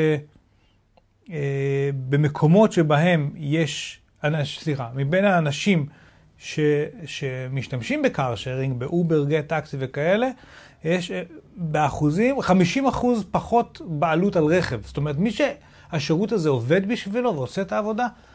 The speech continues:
הם פשוט לא רוצים להחזיק את המכונית. המכונית היא הפכה לצורך ולא לפריבילגיה, כמו שהייתה בעבר. אמ, ולכן,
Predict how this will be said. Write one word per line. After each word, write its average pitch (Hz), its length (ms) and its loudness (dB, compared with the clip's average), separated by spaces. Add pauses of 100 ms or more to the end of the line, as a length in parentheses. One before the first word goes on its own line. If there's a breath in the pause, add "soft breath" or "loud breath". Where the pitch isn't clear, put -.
(140 soft breath)
הם 160 80 -4
פשוט 156 280 -2
לא 226 120 6
רוצים 214 380 -2
להחזיק 127 340 -4
את 117 60 -10
המכונית. 120 400 -10
המכונית 135 420 -4
היא 208 140 0
הפכה 185 220 -4
לצורך 180 600 0
ולא 135 180 -2
לפריבילגיה, 139 680 -2
כמו 123 200 -10
שהייתה 123 320 -8
בעבר. 120 340 -8 (1300 loud breath)
אמ, 190 60 6 (1200)
ולכן, 151 600 6